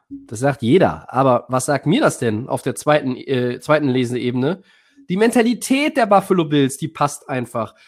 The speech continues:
Man hat das Gefühl, wenn ich die sehe, dass sie sogar noch ein paar Prozentpunkte zulegen können.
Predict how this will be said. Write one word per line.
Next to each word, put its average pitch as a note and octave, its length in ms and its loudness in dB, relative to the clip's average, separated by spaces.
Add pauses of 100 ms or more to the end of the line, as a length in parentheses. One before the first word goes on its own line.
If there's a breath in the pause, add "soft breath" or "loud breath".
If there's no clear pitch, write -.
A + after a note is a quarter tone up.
(140 soft breath)
Man D3+ 200 2
hat B3+ 320 0
das G#3 220 0
Gefühl, C4+ 560 -2
wenn G#3+ 120 0
ich G3+ 100 -4
die E3+ 140 -6
sehe, A#3+ 540 -2 (680 soft breath)
dass G3 240 2
sie G#3+ 80 0
sogar G#3 200 2
noch G#3 120 2
ein G3+ 120 -2
paar A3 200 2
Prozentpunkte G#3+ 640 2
zulegen F#3+ 440 4
können. G#2 540 -10